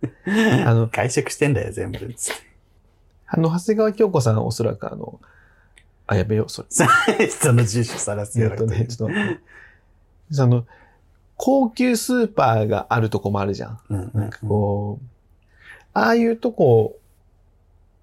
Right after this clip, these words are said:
Speaker 1: に住んでる金持ちはでも行くのよね。
Speaker 2: そうね。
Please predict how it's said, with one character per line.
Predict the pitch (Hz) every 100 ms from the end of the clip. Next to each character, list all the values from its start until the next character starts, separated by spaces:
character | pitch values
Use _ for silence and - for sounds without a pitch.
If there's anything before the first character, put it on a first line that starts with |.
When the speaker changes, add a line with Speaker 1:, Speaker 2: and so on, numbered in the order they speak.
| _ _ _ _ _ _ -
Speaker 1:
に | 151
住 | 143 - 175
ん | 165
で | 165
る | 180
金 | 175 160 160
持 | 165
ち | - 147
は |
で | 131
も | 95
行 | -
く | 107
の | -
よ |
ね。 | - 139 _ _ _ _
Speaker 2:
そ | - - - 117 -
う |
ね。 | 117